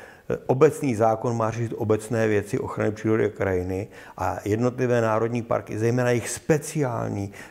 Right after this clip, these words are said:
eh, potřeba ochrany, to, co se chrání uvnitř, něco jiného se chrání na Šumavě a něco jiného v Labských pískovcích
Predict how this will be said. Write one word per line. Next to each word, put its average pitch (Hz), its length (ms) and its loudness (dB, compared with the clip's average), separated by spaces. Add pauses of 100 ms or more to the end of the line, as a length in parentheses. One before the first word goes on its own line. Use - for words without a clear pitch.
eh, 113 160 2
potřeba 110 440 -2
ochrany, 127 480 -2 (220)
to, 127 120 0
co - 140 -6
se 110 120 -6
chrání 127 500 -2
uvnitř, 117 400 -2 (200)
něco 117 220 2
jiného 123 220 2
se 117 120 -4
chrání 123 340 0
na 104 100 0
Šumavě 104 520 0 (260)
a - 40 -4
něco 113 260 0
jiného 107 300 4
v 104 40 4
Labských 104 360 -2
pískovcích 104 720 -4